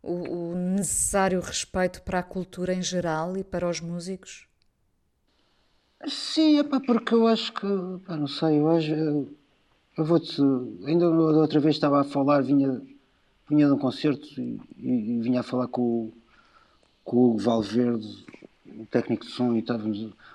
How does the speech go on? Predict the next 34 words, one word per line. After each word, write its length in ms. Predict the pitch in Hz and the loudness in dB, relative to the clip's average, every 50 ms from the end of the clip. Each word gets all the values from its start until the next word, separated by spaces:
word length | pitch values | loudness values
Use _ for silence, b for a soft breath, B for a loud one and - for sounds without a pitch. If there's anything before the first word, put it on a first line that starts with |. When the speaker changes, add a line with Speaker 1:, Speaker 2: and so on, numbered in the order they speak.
| b b | b b
Speaker 2:
pá, 120 | 208 190 | 2 4
eu 120 | 185 190 196 | 6 6 6
às 120 | 202 180 | 6 6
vezes 220 | 175 190 180 160 | 6 4 4 6
eu 120 | 180 190 185 | 6 6 6
não 100 | 185 180 | 6 4
consigo 400 | 185 170 160 - - 160 - - | 4 0 -2 2 0 0 0 0
perceber 360 | - - - - 127 131 151 | -10 -10 -10 -6 2 4 6
uma 160 | 143 139 131 | 6 6 6
coisa 320 | - - 143 135 120 127 127 | 4 2 0 2 2 2 2
neste 220 | 123 117 - - | 0 0 -2 -6
país, 380 | - 110 95 82 82 80 - - | -4 -2 -2 -2 -2 -4 -6 -10
que 320 | _ - - 101 90 85 - _ _ _ _ _ _ - | _ -10 -8 -8 -8 -8 -10 _ _ _ _ _ _ -4
eu 80 | 185 190 | -4 -2
conheço 380 | 190 196 196 196 180 - - 165 | 2 4 6 6 6 6 6 6
imensa 380 | 156 175 202 185 196 - 151 | 8 8 6 4 4 4 2
gente 400 | 131 - 120 110 104 98 92 - | 2 2 2 0 0 -2 -6 -6
de 40 | - | -2
várias 380 | 147 160 156 156 139 120 113 113 | -2 0 2 2 0 0 0 0
áreas, 460 | 110 107 110 110 113 107 107 - - - _ _ _ - - - 262 240 - _ - | 0 0 0 0 -2 -6 -6 -8 -12 -14 _ _ _ -20 -14 -12 -12 -12 -12 _ -8
da 160 | 170 196 220 | -2 2 6
música, 760 | 196 147 147 156 165 165 143 123 120 117 110 - - 107 104 B B B B B - | 6 8 8 8 8 8 6 6 4 2 2 2 -2 -4 -4 B B B B B -6
das 220 | 202 196 147 117 | -6 -4 0 4
artes, 480 | 117 117 131 147 143 143 139 139 - - - | 4 6 6 6 6 4 2 0 -6 -10 -10
ou 140 | 139 139 | -8 -8
seja, 260 | - - 113 101 120 139 | -6 -6 -8 -6 -6 -6
das 220 | 185 185 135 123 | -6 -6 -2 0
artes, 560 | 127 123 139 147 143 135 - - - - - b b b b b b b b - | 0 2 2 2 0 0 -2 -8 -14 -16 -16 b b b b b b b b -8
da 80 | 226 226 | -6 -6
economia, 1000 | - - 202 190 165 120 92 95 107 127 143 151 143 131 127 110 98 92 76 - - _ _ _ _ | -4 -2 0 2 2 2 2 0 2 4 6 6 6 6 4 2 -2 -6 -10 -18 -20 _ _ _ _
da 120 | 185 220 214 | -10 -10 -8
justiça, 800 | - - - - _ - 131 147 165 165 151 - - - 143 | -8 -10 -14 -16 _ -2 0 2 2 2 0 -2 -4 -8 -6
da 120 | 143 185 196 | -6 -6 -8
saúde, 760 | - - - 151 117 101 101 107 120 135 143 139 139 277 | -10 -6 -6 -4 -4 -4 -4 -4 -2 0 0 0 -2 -4